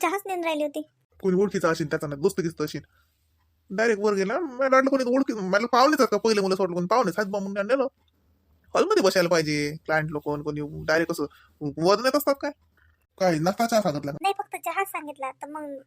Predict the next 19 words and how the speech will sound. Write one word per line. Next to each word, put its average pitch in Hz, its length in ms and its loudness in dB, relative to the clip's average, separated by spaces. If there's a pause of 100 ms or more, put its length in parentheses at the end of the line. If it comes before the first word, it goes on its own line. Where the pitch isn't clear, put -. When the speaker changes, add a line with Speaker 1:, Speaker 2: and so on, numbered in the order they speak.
(560)
Speaker 1:
बिस्किट 311 340 -10
आहेत 330 160 0
घरी 320 200 0
तर 320 80 0
ते 294 120 -16
दिले 311 240 -2
मी, 320 140 -10 (580)
म्हणजे 381 180 2
देऊन 370 240 2
राहिली, 320 260 4 (280)
नेला 359 300 4
नाही 440 120 2
अजून. 359 200 0 (880)
Speaker 2:
दे 269 100 4
ना, 349 120 0
दे, 214 120 0
दे, 185 240 -6 (520)
दाखव 262 140 6
दे, 320 100 6